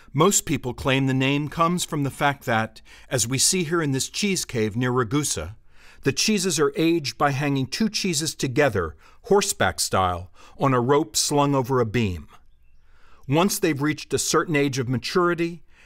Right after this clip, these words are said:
they're stacked in rows like big bricks. These blocks of cheese, which weigh as much as ten kilos, twenty-two pounds or more, are made in an unusual way. Unusual, that is, unless you know how mozzarella is made,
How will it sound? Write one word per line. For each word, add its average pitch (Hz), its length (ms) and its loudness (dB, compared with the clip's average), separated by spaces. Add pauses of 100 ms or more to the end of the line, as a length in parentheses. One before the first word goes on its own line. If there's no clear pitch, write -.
they're 135 100 2
stacked 151 460 0
in 139 100 0
rows 143 400 2
like 107 240 -2
big 127 300 -2
bricks. - 600 -2 (540)
These 185 240 2
blocks 175 420 0
of 156 140 -6
cheese, 98 580 -4 (300)
which 135 240 -2
weigh 156 200 4
as 135 120 0
much 139 240 -2
as 117 100 -4
ten 185 320 0
kilos, 95 680 -4 (280)
twenty-two 156 500 0
pounds 87 600 -2
or 131 140 2
more, 110 540 0 (340)
are 131 140 4
made 151 360 2
in 147 140 0
an 131 140 0
unusual 131 680 0
way. 98 420 -2 (680)
Unusual, 147 540 2
that 104 240 2
is, 95 380 -2 (260)
unless 147 380 2
you 156 80 0
know 151 180 2
how 147 140 2
mozzarella 139 720 2
is 90 160 -4
made, 85 420 -8